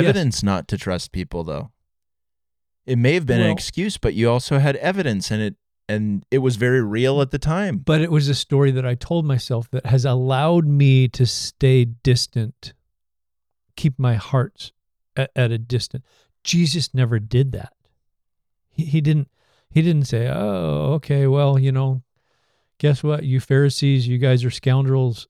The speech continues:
Speaker 2: uh, so I'm not gonna spend time with you." He spent time with him. He, he loved them. He cared for them. Uh, First Corinthians thirteen says, "Love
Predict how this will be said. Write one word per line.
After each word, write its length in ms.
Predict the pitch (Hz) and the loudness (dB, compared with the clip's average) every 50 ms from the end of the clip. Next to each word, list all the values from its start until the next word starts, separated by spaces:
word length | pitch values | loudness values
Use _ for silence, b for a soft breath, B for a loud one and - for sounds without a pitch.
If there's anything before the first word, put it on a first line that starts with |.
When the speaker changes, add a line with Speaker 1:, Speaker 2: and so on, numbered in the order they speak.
| _ 123 | _ -4
Speaker 2:
uh, 320 | 123 123 120 117 113 117 123 | -2 -2 -2 -2 -4 -4 -4
so 120 | - - 131 | -2 0 0
I'm 80 | 131 | 2
not 140 | 135 135 131 - | 2 2 2 0
gonna 80 | 139 | -2
spend 280 | - - - 131 127 - | -2 -2 0 0 0 2
time 160 | 147 151 165 | 2 2 2
with 100 | 151 120 | 0 -2
you." 80 | 113 92 | -2 -2
He 100 | 131 131 | -4 -6
spent 300 | - - - 160 170 - | -6 -6 -8 -8 -6 -4
time 220 | 170 190 196 180 | -4 -2 -2 -2
with 100 | 147 117 | -2 -4
him. 160 | 113 98 101 113 | -6 -8 -8 -8
He, 160 | 113 127 131 - | -8 -8 -8 -4
he 160 | - 135 135 147 | -2 0 2 2
loved 540 | 139 143 147 160 180 196 208 202 185 151 127 | 4 4 4 4 2 2 2 0 0 -2 -2
them. 240 | 123 107 101 98 104 - | -2 -2 -4 -4 -4 -4
He 120 | 135 120 | -6 -6
cared 440 | - - - - 160 170 180 165 165 | -6 -8 -6 -4 -2 0 -2 -2 -4
for 140 | - - 123 | -6 -6 -4
them. 320 | 113 110 107 101 98 98 - _ _ _ _ _ _ _ _ _ _ _ _ _ _ _ _ _ _ _ - | -2 -2 -2 -4 -6 -8 -12 _ _ _ _ _ _ _ _ _ _ _ _ _ _ _ _ _ _ _ -12
Uh, 160 | 180 160 131 135 | -8 -6 -6 -6
First 340 | - - 160 156 139 - _ | -6 -2 -2 -2 -2 -2 _
Corinthians 520 | - 156 156 147 - 151 147 147 139 - | 0 0 2 2 2 2 0 0 0 -2
thirteen 920 | - - 160 151 156 180 - - - 196 202 202 180 151 139 120 117 120 113 | -4 -2 0 0 0 -2 -6 -6 -2 -2 0 0 0 0 0 -2 -2 -4 -6
says, 480 | - - - 135 123 120 113 139 - | -4 -2 0 2 2 2 2 0 -2
"Love 640 | 143 127 135 139 147 156 160 160 156 147 139 127 | 0 0 0 2 0 0 0 2 2 2 0 0